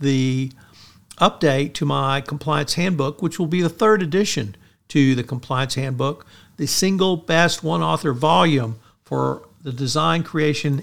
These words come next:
and implementation of a best practices compliance program. It will be released by LexisNexis,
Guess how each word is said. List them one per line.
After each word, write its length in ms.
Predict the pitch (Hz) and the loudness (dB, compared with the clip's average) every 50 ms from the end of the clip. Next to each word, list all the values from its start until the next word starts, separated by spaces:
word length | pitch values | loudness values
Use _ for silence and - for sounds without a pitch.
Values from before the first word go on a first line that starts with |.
| - - | -2 -4
and 140 | 139 147 | -2 -2
implementation 960 | 175 165 160 - 180 156 147 135 131 - - 196 214 214 - - 139 113 113 - - - - _ _ _ - | -2 -2 -2 -2 -2 -2 -2 -2 -4 -2 0 2 2 2 2 2 0 -2 -2 -4 -10 -18 -20 _ _ _ -6
of 80 | - 131 | -2 0
a 80 | 139 | 2
best 340 | 117 143 147 147 - - - | 2 4 2 2 0 -4 -2
practices 480 | - 151 143 139 - - - 156 135 - | 0 0 2 0 0 -2 -2 -2 -2 -2
compliance 500 | - 147 131 - - 147 143 143 123 - | -4 -6 -6 -4 -2 -2 0 -2 -2 -6
program. 480 | - - 147 143 127 120 113 113 117 - _ _ _ _ _ _ - | -2 0 0 0 2 0 -4 -8 -10 -14 _ _ _ _ _ _ -2
It 60 | 160 | 0
will 80 | 151 143 | 2 4
be 160 | 139 156 143 | 6 6 6
released 600 | 135 135 131 135 156 175 196 202 - - - - | 6 4 4 4 6 6 6 4 2 0 -2 0
by 420 | - 143 - - 170 - 139 127 - - - - - - - _ | 2 4 6 6 6 6 4 2 -2 -8 -16 -20 -20 -20 -10 _
LexisNexis, 1000 | - 147 151 147 - 165 143 - - 160 170 170 - - - 277 196 - - | 2 2 2 2 2 0 0 0 2 2 2 2 0 0 -2 0 0 -2 -2